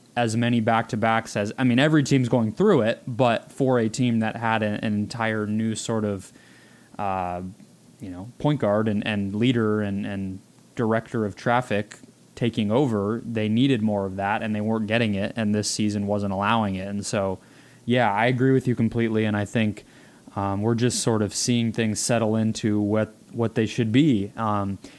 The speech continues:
and I have one more sort of takeaway that I think,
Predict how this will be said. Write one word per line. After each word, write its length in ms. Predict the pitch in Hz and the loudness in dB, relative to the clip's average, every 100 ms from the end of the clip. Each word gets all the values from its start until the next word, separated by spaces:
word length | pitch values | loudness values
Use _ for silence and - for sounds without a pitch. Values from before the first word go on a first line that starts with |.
| - | 0
and 80 | |
I 40 | 175 | 4
have 100 | 175 | 6
one 220 | 156 160 | 6 6
more 420 | 147 143 135 123 - - - - _ _ _ - - | 4 4 4 2 -2 -18 -20 -20 _ _ _ -20 -14
sort 340 | - - 127 | -4 2 4
of 400 | 120 113 104 - - - - - - - _ - - | 4 2 0 -8 -16 -20 -20 -20 -20 -20 _ -12 0
takeaway 500 | 139 127 127 127 117 | 0 2 2 4 4
that 160 | 117 | 2
I 140 | 107 110 | 2 0
think, 520 | - 123 113 - - | 0 0 0 -4 -6